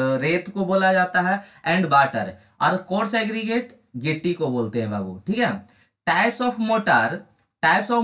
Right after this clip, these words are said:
mortar based on binding material। Binding material के हिसाब से कितने type के मोटार हैं? तो lime motar। Lime motar में क्या होगा? Lime से जो मिलके motar बनेगा।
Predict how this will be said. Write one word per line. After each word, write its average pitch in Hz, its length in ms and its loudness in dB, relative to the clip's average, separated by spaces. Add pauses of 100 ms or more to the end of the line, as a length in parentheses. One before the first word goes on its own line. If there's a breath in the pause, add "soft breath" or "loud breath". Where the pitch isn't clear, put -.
mortar 220 240 2
based 202 340 0
on 226 140 2
binding 196 460 2
material। 113 480 -2
Binding 214 520 2
material 214 400 0
के 220 100 -6
हिसाब 196 400 -2
से 214 320 -2 (160 loud breath)
कितने 196 280 0
type 208 260 0
के 214 80 -4
मोटार 202 480 2
हैं? 240 280 -2 (180 loud breath)
तो 185 80 2
lime 185 300 4
motar। 131 420 0
Lime 165 260 2
motar 214 340 2
में 214 120 -4
क्या 220 140 4
होगा? 220 200 4
Lime 180 380 2
से 180 160 -2
जो 180 160 0
मिलके 170 480 -6
motar 160 440 0
बनेगा। 110 440 -4